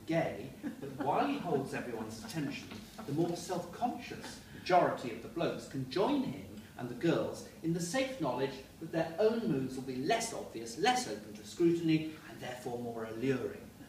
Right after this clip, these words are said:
<laughs> The semi-professional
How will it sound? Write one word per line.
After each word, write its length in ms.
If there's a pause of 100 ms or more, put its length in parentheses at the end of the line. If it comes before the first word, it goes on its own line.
(100)
<laughs> 100 (2500)
The 80
semi-professional 1200